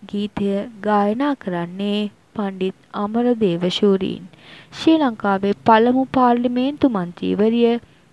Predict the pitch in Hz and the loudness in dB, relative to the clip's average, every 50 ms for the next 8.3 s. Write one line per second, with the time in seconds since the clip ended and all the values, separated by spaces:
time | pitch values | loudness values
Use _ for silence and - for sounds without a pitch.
0 | _ _ _ - 196 185 180 185 190 196 196 196 208 233 254 - _ _ - 208 | _ _ _ -2 -2 -2 -2 -4 -4 0 0 0 0 -2 -6 -12 _ _ -12 -6
1 | 208 220 226 247 277 285 254 214 185 170 170 175 185 185 240 - _ _ - - | -2 0 2 2 2 2 0 0 -2 -2 -2 -2 -4 -4 -8 -12 _ _ -8 -6
2 | 208 202 190 185 185 185 180 180 175 170 175 180 185 - - - - 202 - - | -4 -4 -4 -4 -4 -2 -2 -2 -2 -2 -2 -2 -2 -2 -2 -4 -8 -12 -16 -8
3 | - 233 220 208 202 196 - - 196 190 190 190 196 - - 226 220 - 233 233 | -4 -2 -2 0 -2 -4 -4 -4 -2 0 0 -2 -2 -2 -4 -6 -4 -2 -2 -2
4 | 226 226 226 233 226 - - 233 220 226 233 247 262 247 254 277 277 277 277 277 | 0 2 4 4 4 4 2 0 0 2 2 2 0 -2 -4 -6 -4 -4 -4 -2
5 | 285 294 294 294 277 220 - - - 180 190 190 175 185 196 196 208 202 - - | -2 -2 -2 0 0 -2 -2 -4 -6 -8 -6 -4 0 2 2 2 2 0 -6 -14
6 | - - - - - - _ _ _ _ - - - - 269 254 254 254 262 269 | -20 -20 -20 -20 -20 -20 _ _ _ _ -20 -18 -4 2 6 6 6 6 4 2
7 | 262 233 196 175 175 185 190 202 196 196 - - 190 190 185 185 180 170 185 196 | 0 -2 -4 -4 -4 0 4 4 4 4 4 2 0 0 0 -2 -2 -4 -6 -8
8 | 185 180 175 170 170 170 | -8 -8 -6 -6 -4 -6